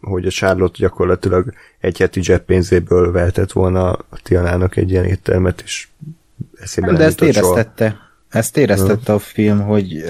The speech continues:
Speaker 2: igazából neki egy apró pénz, amit Tianának egy, egy, ö, ö,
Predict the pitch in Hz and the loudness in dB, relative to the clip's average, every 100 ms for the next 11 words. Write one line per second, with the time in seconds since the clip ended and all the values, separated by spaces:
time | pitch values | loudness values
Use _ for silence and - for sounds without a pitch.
0 | 90 110 107 107 107 107 110 117 117 - | -2 0 2 2 2 2 2 2 0 -2
1 | 95 - 101 101 101 104 110 98 101 104 | -2 0 0 2 0 0 2 2 2 0
2 | 104 104 - - _ _ 95 90 - 101 | 0 -4 -4 -20 _ _ -4 -2 0 2
3 | 101 98 - - _ - 98 95 | 2 0 -8 -20 _ -2 0 2